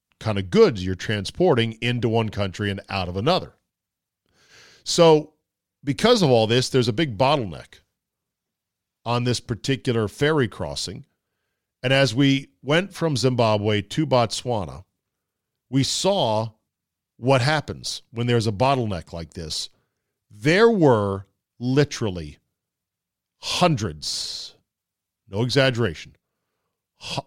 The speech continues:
over, well over a hundred, I would guess two hundred trucks lined up, up one side of the road,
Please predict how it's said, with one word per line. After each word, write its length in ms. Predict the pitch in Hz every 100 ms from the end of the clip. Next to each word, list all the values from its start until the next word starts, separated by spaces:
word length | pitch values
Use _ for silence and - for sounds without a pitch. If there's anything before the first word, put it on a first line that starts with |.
| -
over, 560 | 175 240 220 254 220 -
well 360 | 143 170 240 240
over 300 | 226 180 175
a 60 |
hundred, 440 | 127 156 156 160 151 -
I 100 | 151
would 240 | 165 135
guess 240 | 139 127 -
two 540 | - - 196 196 180 _ _ _
hundred 540 | _ - 160 143 143 -
trucks 500 | - 107 - - -
lined 520 | 113 135 156 180 151
up, 260 | 143 - - _ _ _ _ _ _ _ 165
up 240 | 190 -
one 200 | 180 170
side 320 | - 165 160
of 60 | 147
the 80 | 135
road, 440 | 135 131 127